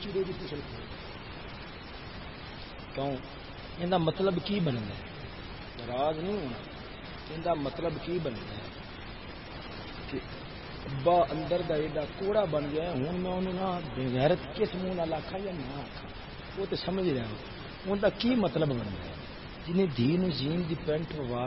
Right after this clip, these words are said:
کے تے پھر آکھنا چار سال دیاں کڑیاں نال زنا ہوندا۔ تے انج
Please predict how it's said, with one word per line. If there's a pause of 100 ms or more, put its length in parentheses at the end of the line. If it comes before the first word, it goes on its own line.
(100)
کے
تے
پھر
آکھنا (120)
چار (100)
سال
دیاں
کڑیاں
نال
زنا
ہوندا۔ (2750)
تے (200)
انج